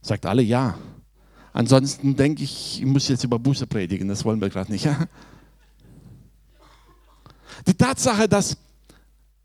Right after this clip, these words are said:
die Umstände sich geändert haben, dass die Situation sich geändert haben, dass man vielleicht heute die Geschäfte anders abwickelt als früher, heißt nicht, dass die Werte sich verändert haben. Denn unser Gott ist immer noch derselbe.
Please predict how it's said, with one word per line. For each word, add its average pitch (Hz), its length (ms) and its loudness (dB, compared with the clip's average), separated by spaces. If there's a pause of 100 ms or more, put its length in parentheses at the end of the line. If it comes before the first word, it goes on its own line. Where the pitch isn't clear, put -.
(420)
die 156 100 4
Umstände 262 580 2
sich 214 220 2
geändert 240 460 2
haben, 127 240 2
dass 147 120 2
die 180 100 2
Situation 208 520 4
sich 226 180 -4
geändert 247 300 0
haben, 180 140 2
dass 185 140 2
man 202 100 4
vielleicht 233 380 2
heute 233 200 2
die 202 80 -4
Geschäfte 196 520 2
anders 240 280 2
abwickelt 208 400 0
als 214 200 0
früher, 202 360 2 (380)
heißt 190 300 2
nicht, 240 260 0
dass 185 140 0
die 170 180 0
Werte 190 320 2
sich 143 200 -6
verändert 143 380 0
haben. 107 300 -4 (320)
Denn 135 140 0
unser 151 260 2
Gott 156 180 2
ist 147 120 -2
immer 156 160 0
noch 147 80 0
derselbe. 127 640 -2